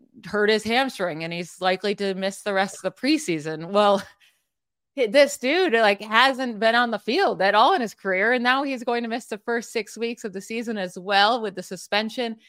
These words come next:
It's all just not really lining up great for Jameson Williams. We may have another year wasted for him. There is so much room for targets here.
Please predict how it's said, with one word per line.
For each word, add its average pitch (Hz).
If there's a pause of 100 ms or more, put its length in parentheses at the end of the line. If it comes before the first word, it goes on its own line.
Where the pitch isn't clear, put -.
(180)
It's 240
all 226
just 214
not 208
really 185
lining 180
up 165
great 160
for 175
Jameson 160
Williams. 165
We 185
may 185
have 196
another 180
year 170
wasted 165
for 170
him. 175 (260)
There 220
is 202
so 190
much 185
room 180
for 165
targets 170
here. 165